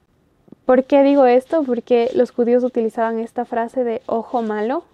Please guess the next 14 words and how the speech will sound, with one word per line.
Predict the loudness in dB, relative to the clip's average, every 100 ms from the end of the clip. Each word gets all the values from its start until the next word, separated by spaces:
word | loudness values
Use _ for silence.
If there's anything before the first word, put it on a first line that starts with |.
| _
para | -8 -6 -4
hablar | -4 -6
de | -6
alguien | -8 -8 -10
que | -8 -8 -8
es, | -10 _ _
eh, | -12 -10
envidioso | -10 -10 -8 -6 -6 -8 -12 -14 -14
y | -14
codicioso, | -12 -10 -8 -6 -4 -6 -8 _ _ _ _ _ _ _ _ _ _ _ -4
que | -2
ama | -2 -4
su | -4
dinero | -4 -4 -4 -4